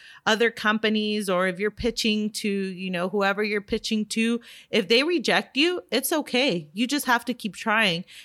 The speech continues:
And she's a great example of that because every manufacturer that she went to and she approached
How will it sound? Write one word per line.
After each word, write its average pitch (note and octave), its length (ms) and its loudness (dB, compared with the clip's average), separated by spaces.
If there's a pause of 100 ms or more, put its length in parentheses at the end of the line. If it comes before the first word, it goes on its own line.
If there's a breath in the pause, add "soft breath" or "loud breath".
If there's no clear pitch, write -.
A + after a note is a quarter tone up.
And G#3+ 140 2
she's C#4+ 200 2
a E4+ 60 2
great A#3+ 260 2
example B3+ 540 0
of F#3 140 0
that E3+ 240 2
because F#3+ 680 0 (140)
every B3 280 2
manufacturer B3+ 960 2 (260 loud breath)
that G3+ 160 6
she - 340 2
went G#3 360 0
to C#4 200 2
and G#3+ 140 0
she G#3+ 180 -2
approached B3 560 0